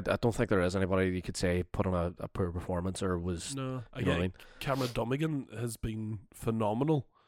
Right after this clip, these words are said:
Speaker 1: Mm-hmm.
Speaker 2: since he's moved from, he was playing right back at the start of the season, now he's playing in, in where Wee Jackie would have played, and
Speaker 1: Yeah.
Speaker 2: Ham Thompson, Patchin and McElhinney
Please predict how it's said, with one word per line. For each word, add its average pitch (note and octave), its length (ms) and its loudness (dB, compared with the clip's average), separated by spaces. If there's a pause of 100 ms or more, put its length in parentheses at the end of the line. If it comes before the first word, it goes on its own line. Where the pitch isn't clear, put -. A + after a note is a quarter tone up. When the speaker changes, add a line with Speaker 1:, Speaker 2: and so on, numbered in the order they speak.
Speaker 1:
Mm-hmm. F#2 260 -4
Speaker 2:
since A2 280 -6
he's A2 160 -8
moved A#2 300 0
from, G#2 480 -6 (260)
he A2+ 100 -8
was G#2 140 -4
playing A#2+ 240 2
right A2+ 200 4
back C#3+ 220 0
at - 60 -20
the A#2+ 80 -4
start A#2 180 -2
of G#2+ 60 -6
the - 40 -6
season, A#2+ 320 -2
now C3 100 0
he's A#2 140 0
playing G#2+ 460 -2 (380)
in, G#2 420 -6 (120)
in G#2+ 180 -6
where G#2+ 160 -2
Wee A2 160 -6
Jackie A2+ 400 -2
would D#3+ 120 -4
have C#3+ 60 -8
played, C#3+ 260 -6
and A2 160 -8 (540)
Speaker 1:
Yeah. F#2 240 6
Speaker 2:
Ham A#2 180 -4
Thompson, A2+ 460 -4
Patchin A#2+ 600 -2 (720)
and A2 200 -8
McElhinney A2+ 540 -4